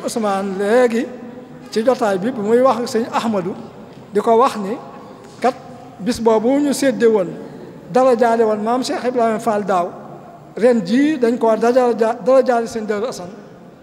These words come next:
mooy sababus seenu ñëw fi, seenu teew fi. La mu wax dégg naa ko, daf ko ne jox ngeen ko boroom. Te loolu rek mooy li ne,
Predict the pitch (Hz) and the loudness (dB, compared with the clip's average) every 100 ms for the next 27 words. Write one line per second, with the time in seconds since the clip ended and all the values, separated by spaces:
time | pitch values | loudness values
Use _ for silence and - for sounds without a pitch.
0 | - 196 226 226 262 240 190 208 - - | -14 -4 0 2 2 0 -2 -6 -8 -16
1 | - - - - - - - 233 233 214 | -20 -20 -20 -20 -20 -14 2 2 2 -2
2 | 220 247 220 185 240 233 233 214 233 220 | 2 2 2 -6 -6 0 0 0 0 0
3 | 165 180 - - - - - - 220 208 | 0 -6 -12 -18 -20 -20 -20 -16 -4 -2
4 | 214 226 214 220 208 214 196 226 220 214 | 2 0 2 0 0 -2 -2 -2 -6 -4
5 | 214 202 247 247 247 226 214 196 185 170 | -6 0 0 2 0 0 -4 -6 -6 -8
6 | 135 - - - - - - - 208 202 | -10 -18 -20 -20 -20 -20 -12 -4 0 0
7 | 202 208 226 214 190 214 240 - 226 208 | -2 0 2 2 0 -4 -6 -12 -4 -2
8 | 208 202 185 208 | 0 -2 -4 -6